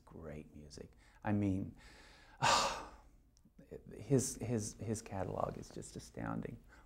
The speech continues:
what this man wrote. And it's, they're real show tunes, 'cause they have a lot of energy. They hit the back.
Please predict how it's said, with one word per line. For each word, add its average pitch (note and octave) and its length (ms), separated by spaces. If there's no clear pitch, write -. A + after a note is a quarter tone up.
what - 160
this - 200
man G#2 220
wrote. G2 320
And A2+ 160
it's, - 200
they're A#2 140
real D3 220
show A#2 260
tunes, G2+ 340
'cause G2+ 180
they A2 100
have G#2+ 180
a G2 40
lot A2+ 340
of G#2+ 100
energy. F#2+ 400
They F#2+ 200
hit - 220
the - 60
back. F#2 460